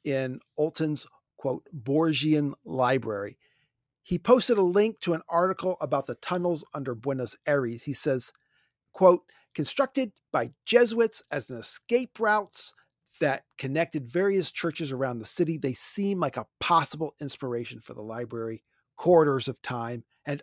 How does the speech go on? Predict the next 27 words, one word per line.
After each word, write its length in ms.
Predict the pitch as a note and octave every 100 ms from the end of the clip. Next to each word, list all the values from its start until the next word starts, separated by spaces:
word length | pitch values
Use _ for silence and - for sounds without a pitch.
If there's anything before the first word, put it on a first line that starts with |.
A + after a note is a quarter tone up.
| -
other 400 | D#3 E3+ F3 D#3+ _ _ -
tunnels 420 | D3+ B2+ B2 - -
of 160 | B2
Nessus." 560 | A2+ A2 - - - - _ _ _ _ _ _ _ _ _ _ _ _
I 580 | - G3 A3 A#3+ A#3+ G3 - _
noted 600 | E3 F#3 G#3 E3 E3 E3+ D#3
that 280 | E3+ D3+ D3+
the 80 | C#3+
tunnels 380 | - E3 D3+ C3+
were 100 | C3+
only 140 | C3+
discovered 560 | A#2+ - G3 D3 A#2+ A#2+
in 200 | A#2 G#2+
nineteen 340 | A2 A2+ - A#2
eighty-five. 500 | - - F#3+ B2 -
So, 220 | D3 A2+ -
like, 160 | D3 C#3
my 140 | F3
association 920 | F3+ - D#3 B2+ C#3+ B2+ B2 - A#2 A#2 B2
of 280 | A#2 A2
the 80 | -
Botanical 460 | A2+ - B2 A2+ G#2+
Gardens 560 | - A#2 A#2+ G#2+ G#2
to 120 | - G#2+
Galveston's 600 | A#2 A2+ G2+ - G2+ G2+
Moody 340 | B2+ E3+ C3+
Gardens, 480 | A#2 G#2 G#2 G#2+